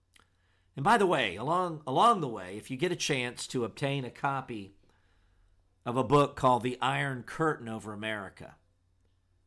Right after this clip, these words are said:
by John Beatty, this old book is quite interesting, quite instructive, very, very useful, uh, to be in possession of.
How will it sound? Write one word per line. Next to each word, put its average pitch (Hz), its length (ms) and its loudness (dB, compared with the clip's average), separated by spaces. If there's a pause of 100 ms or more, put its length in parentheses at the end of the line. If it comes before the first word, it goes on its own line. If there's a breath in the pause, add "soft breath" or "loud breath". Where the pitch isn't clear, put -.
by 107 180 -4
John 110 400 -4
Beatty, 98 420 -6 (1120)
this 151 220 0
old 135 260 4
book 123 340 2
is 110 140 -8
quite 127 320 -2
interesting, 101 520 -8 (200)
quite 117 260 0
instructive, - 840 -8
very, 117 460 -2 (760)
very 131 240 2
useful, 117 600 -2 (1080)
uh, 104 160 -10
to 139 120 -6
be 131 160 -2
in 117 80 -2
possession 104 500 -4
of. - 340 -18